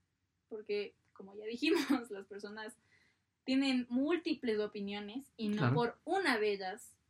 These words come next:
Speaker 1: deben ser bloqueados y eliminados de la vida y de la faz y de la existencia. Y por esa, y también es eso, por esa opinión que tengan, no significa que no puedan discutir y debatir tranquilamente.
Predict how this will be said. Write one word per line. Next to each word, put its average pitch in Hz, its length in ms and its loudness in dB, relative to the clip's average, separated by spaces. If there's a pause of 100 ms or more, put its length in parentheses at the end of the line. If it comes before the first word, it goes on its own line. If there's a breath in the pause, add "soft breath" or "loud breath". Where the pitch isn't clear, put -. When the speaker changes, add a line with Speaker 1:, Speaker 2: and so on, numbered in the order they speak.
(500)
Speaker 1:
deben 208 320 2
ser 214 320 0
bloqueados 214 640 -2
y 190 80 -6
eliminados 196 500 -10
de 180 80 -14
la 180 80 -12
vida 196 160 -8
y - 40 -8
de 196 100 -16
la 196 100 -14
faz 202 220 -8
y 208 60 -10
de 196 80 -12
la 190 40 -12
existencia. 226 540 -8 (240 soft breath)
Y 262 100 0
por 247 160 2
esa, 294 360 0
y 214 80 -12
también 214 260 -8
es 202 60 -4
eso, 254 260 -2
por 208 140 -4
esa 277 100 -4
opinión 247 320 -2
que 254 100 -4
tengan, 254 360 -2
no 247 80 -2
significa 285 400 0
que 254 60 0
no 247 120 -2
puedan 294 260 0
discutir 262 440 -4
y 349 80 0
debatir 277 420 -4
tranquilamente. 247 800 -4